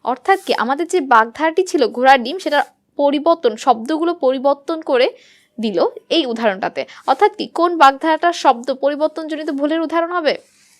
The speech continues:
ঘ নাম্বারটা, ঘটকের ডিম্ব। কারণ ঘোড়ার ডিমের যে শব্দগুলো ছিল,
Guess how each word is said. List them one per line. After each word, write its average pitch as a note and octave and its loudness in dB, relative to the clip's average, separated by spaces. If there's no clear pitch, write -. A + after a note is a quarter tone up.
ঘ C4 2
নাম্বারটা, F#3 -2
ঘটকের A3+ -2
ডিম্ব। C#4+ 0
কারণ D4+ 4
ঘোড়ার D#4 4
ডিমের F4+ -6
যে F#4 -6
শব্দগুলো C#4+ -2
ছিল, D4+ 0